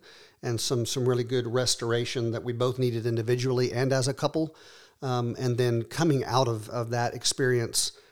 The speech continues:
we really doubled down on our desire to, to engage in sort of that ongoing marriage ministry where we could try to help other couples find healing, restoration, um, and, and build, you know, that healthy marriage that we had always envisioned.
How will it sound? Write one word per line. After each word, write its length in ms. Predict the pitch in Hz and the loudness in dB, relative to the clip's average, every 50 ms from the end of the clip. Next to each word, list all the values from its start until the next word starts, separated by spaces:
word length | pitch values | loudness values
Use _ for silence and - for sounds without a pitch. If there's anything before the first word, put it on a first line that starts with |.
| _ _ - | _ _ -4
we 100 | - 127 | -2 0
really 220 | 117 127 131 120 117 | 0 2 0 0 0
doubled 420 | 113 113 135 123 117 123 117 107 | -2 -2 -2 -2 0 -2 -4 -2
down 260 | 110 123 120 117 113 113 | -2 -2 -2 0 0 0
on 120 | 110 113 | 0 -2
our 100 | 113 117 | -2 -4
desire 500 | 107 113 104 127 120 117 123 117 110 110 104 | -2 -2 -2 0 2 2 2 2 2 0 -2
to, 480 | - - - 120 113 113 113 110 104 - - | -4 -4 -2 -2 -2 -2 -2 -4 -6 -8 -6
to 140 | - 131 117 | -4 -2 -2
engage 520 | 120 117 110 131 131 127 127 127 117 104 | -2 -2 0 2 2 2 2 2 0 -2
in 380 | 113 123 120 120 117 117 117 - - - - - - - _ _ - | -2 0 2 2 2 0 0 -2 -6 -18 -20 -20 -20 -20 _ _ -10
sort 220 | - - 123 123 | -2 -2 0 0
of 100 | 117 110 | 0 0
that 240 | 123 117 113 - - | 0 0 0 -2 -2
ongoing 440 | 123 123 120 113 120 117 117 117 117 | -2 0 0 0 0 0 0 0 0
marriage 280 | 120 117 113 110 104 107 | 0 0 0 -2 -2 -4
ministry 340 | 120 120 120 107 - - 113 | -4 -2 -2 -4 -4 -4 -4
where 160 | 110 117 117 | -4 -2 -4
we 120 | 113 120 113 | -4 -4 -6
could 120 | 110 113 110 | -6 -6 -6
try 180 | - 127 120 117 | -2 0 0 0
to 80 | 113 101 | 0 0
help 260 | 117 120 110 - - - | 0 0 -2 -2 -4 -4
other 200 | 117 117 117 113 | -2 -2 -2 -4
couples 540 | - - 113 - 113 113 110 - - - - - - - - _ - | -4 -6 -6 -6 -6 -6 -6 -6 -8 -8 -10 -16 -20 -20 -20 _ -6
find 220 | - 135 120 117 110 | -2 0 0 0 0
healing, 480 | 104 135 135 123 123 120 120 123 117 104 139 | 0 2 2 2 2 2 2 0 0 -2 -4
restoration, 840 | - 123 117 110 - - 127 120 117 117 - - 120 110 113 110 - _ _ _ _ _ _ _ - | -4 -2 -2 -2 0 0 0 0 0 0 -2 -2 -4 -4 -4 -6 -8 _ _ _ _ _ _ _ -10
um, 420 | - 117 117 110 113 113 110 107 101 - | -6 -6 -4 -4 -4 -4 -6 -8 -8 -8
and, 200 | 127 123 110 107 | -6 -4 -4 -4
and 200 | 104 117 110 107 | -4 -4 -6 -4
build, 400 | 110 131 123 117 110 110 107 101 101 123 | -2 0 0 0 -2 -4 -6 -8 -10 -8
you 80 | 127 123 | -6 -6
know, 60 | 117 | -4
that 160 | 110 117 110 95 | -4 -4 -4 -4
healthy 240 | 117 110 - 127 110 | -4 -6 -4 -4 -6
marriage 400 | 107 117 117 113 110 104 101 98 | -4 -4 -2 -4 -4 -6 -8 -8
that 140 | 95 92 | -8 -8
we 80 | 113 107 | -6 -6
had 80 | 113 104 | -4 -4
always 280 | 107 107 107 110 107 104 | -4 -4 -4 -4 -6 -6
envisioned. 440 | 104 104 113 110 104 110 101 107 | -6 -6 -6 -6 -8 -8 -10 -12